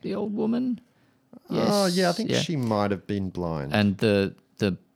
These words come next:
Speaker 1: uh, prostitute replicant. Yeah, I th-, oh, she was important 'cause she was the physical form of Joy,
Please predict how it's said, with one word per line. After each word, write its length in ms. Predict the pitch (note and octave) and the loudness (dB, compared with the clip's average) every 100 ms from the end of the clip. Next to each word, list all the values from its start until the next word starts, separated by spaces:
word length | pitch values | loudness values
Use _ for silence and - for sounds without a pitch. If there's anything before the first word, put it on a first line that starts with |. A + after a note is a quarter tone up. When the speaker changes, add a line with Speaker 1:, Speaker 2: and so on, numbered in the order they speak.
| _ _ _ - | _ _ _ -4
Speaker 1:
uh, 400 | G2 F#2 F2+ F2 - | 0 2 2 0 -4
prostitute 800 | - A2 A#2+ - D3+ - - D#3 | -8 -4 -4 -4 -8 -6 -4 -2
replicant. 540 | D3 - D#3 - E3+ - _ _ _ _ _ _ _ _ - | -2 -2 -4 -4 -4 -6 _ _ _ _ _ _ _ _ -6
Yeah, 80 | A2 | -4
I 20 | |
th-, 120 | - - _ | -6 -14 _
oh, 120 | A#2+ A#2+ | 0 2
she 160 | G#3 | 2
was 120 | A3 | 2
important 360 | C#3+ - G#2+ F2+ | 0 0 0 -2
'cause 140 | - F2+ | -4 -4
she 260 | - F#2 | -2 -2
was 240 | F2+ F#2+ E2+ | 0 -2 -4
the 120 | F#2+ | -6
physical 560 | - - G2 G#2 - F2 | -4 -2 -2 -2 -4 -6
form 360 | - F2 E2 | -2 -2 0
of 180 | E2 D#2+ - | -2 -6 -12
Joy, 380 | - G2 E2 C#2 | -2 0 0 -4